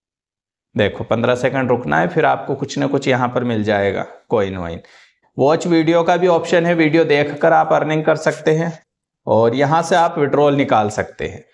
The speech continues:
तो देखिए यहाँ पर ये विड्रॉल अमाउंट, और देखिए कितने सारे ऑप्शन दे दिए इन्होंने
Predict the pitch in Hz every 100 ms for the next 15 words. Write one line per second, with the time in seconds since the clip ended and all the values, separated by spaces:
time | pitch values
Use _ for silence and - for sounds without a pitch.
0 | _ _ - 120 139 143 170 165 147 151
1 | 151 180 147 143 131 131 131 135 120 127
2 | 139 135 131 139 156 175 - - 104 107
3 | 110 123 - 180 196 190 202 196 190 170
4 | 160 131 - 139 123 117 104 104 104 107
5 | 123 156